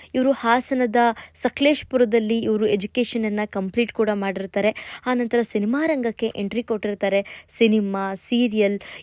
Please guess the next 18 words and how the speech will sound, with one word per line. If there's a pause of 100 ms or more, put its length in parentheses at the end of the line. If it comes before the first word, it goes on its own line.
ಎಲ್ಲರಿಗೂ
ಇವ್ರು
ತಮ್ಮ
ಮನೆ
ಮಗಳಾಗಿ
ಪರಿಚಿತವನ್ನ
ಹೊಂದಿರ್ತಾರೆ. (540)
ಆದ್ರೆ
ಇವ್ರು
ಯಾಕಾಗಿ
ಸೂಸೈಡನ್ನ
ಮಾಡ್ಕೊಳ್ತಾರೆ
ಅನ್ನೋದು
ಇಲ್ಲಿವರೆಗೂ
ಕೂಡ
ಯಾರಿಗೂ
ಕೂಡ
ಗೊತ್ತಾಗಿಲ್ಲ.